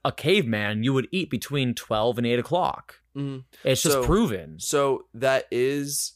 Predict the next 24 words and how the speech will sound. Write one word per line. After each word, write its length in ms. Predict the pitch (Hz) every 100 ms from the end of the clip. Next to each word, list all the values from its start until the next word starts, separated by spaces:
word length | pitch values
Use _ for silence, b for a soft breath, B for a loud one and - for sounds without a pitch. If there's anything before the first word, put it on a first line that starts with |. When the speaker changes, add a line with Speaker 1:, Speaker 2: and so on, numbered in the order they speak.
| _
Speaker 2:
um, 460 | 117 104 90 90 - -
definitely 420 | 127 117 - 110
said 260 | 101 107 101
a 40 | 113
lot. 320 | 123 135 - _
For 180 | - 120
me 220 | 101 110
personally, 440 | 123 101 92 120 120
like, 220 | 101 -
if, 140 | 87 _ _ _ _ _
like, 180 | 82 78
say 160 | - 101
I 40 |
work, 240 | 98 98 101
wake 220 | 98 -
up 120 | 104
at 120 | 98 -
eight 160 | 92
or 80 | 90
nine. 320 | 78 80 92
Speaker 1:
Well, 80 | 320
it's 160 | - 175
different. 380 | 151 -
Speaker 2:
Uh, 20 | 113